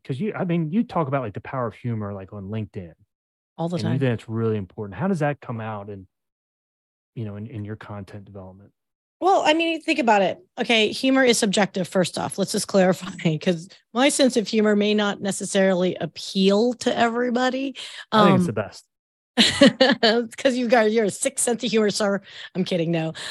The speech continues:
Speaker 2: Um, I find humor in everything. And, uh, again, I think it's my perspective on life. It is like the, um, you know, Monty Python, you know,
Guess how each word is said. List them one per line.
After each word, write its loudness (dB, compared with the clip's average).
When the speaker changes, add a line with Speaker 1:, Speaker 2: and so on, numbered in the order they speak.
Speaker 2:
Um, 4
I 2
find 2
humor 0
in 0
everything. -2
And, -8
uh, -2
again, 4
I 4
think 2
it's 2
my 4
perspective -2
on 0
life. -4
It 4
is 2
like 0
the, 0
um, 0
you 0
know, 2
Monty 2
Python, 0
you -6
know, -4